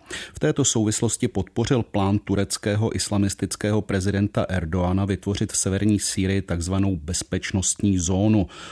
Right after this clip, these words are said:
pod kontrolou koho jiného než Turecka, kam by Turci přemístili přes dva a půl milionu syrských uprchlíků ze svého území.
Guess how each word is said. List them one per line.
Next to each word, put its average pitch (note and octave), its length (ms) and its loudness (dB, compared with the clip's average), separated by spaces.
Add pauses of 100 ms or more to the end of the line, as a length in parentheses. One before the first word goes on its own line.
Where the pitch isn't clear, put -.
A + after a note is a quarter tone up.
(140)
pod D3+ 220 0
kontrolou A#2 580 2
koho F#2 360 -2
jiného D#2+ 440 0
než E2+ 220 -2
Turecka, - 540 0 (360)
kam D3+ 180 2
by D3 100 4
Turci B2+ 320 0
přemístili A2 680 2 (120)
přes A2 320 0
dva G2 140 0
a G#2+ 120 0
půl G2 240 0
milionu F2+ 420 2
syrských - 560 -2
uprchlíků F2 560 -4
ze E2+ 120 -2
svého E2 340 0
území. E2+ 520 -2